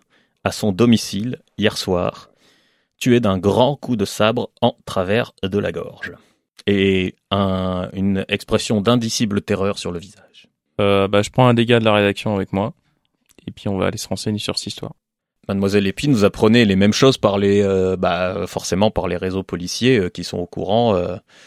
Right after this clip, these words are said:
Speaker 1: qui font le rapport, les commissariats, euh, les îlotiers, euh,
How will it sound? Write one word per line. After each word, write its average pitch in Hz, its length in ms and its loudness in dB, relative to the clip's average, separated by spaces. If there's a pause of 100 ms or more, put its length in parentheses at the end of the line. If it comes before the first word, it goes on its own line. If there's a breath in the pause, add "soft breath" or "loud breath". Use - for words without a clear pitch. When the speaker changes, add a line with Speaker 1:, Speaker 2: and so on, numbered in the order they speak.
(240 soft breath)
Speaker 1:
qui - 120 -8
font 98 160 0
le 95 80 2
rapport, 107 320 2
les 101 80 0
commissariats, 95 720 -2
euh, 90 180 -4
les 90 220 -6
îlotiers, 104 520 -2
euh, 92 320 -4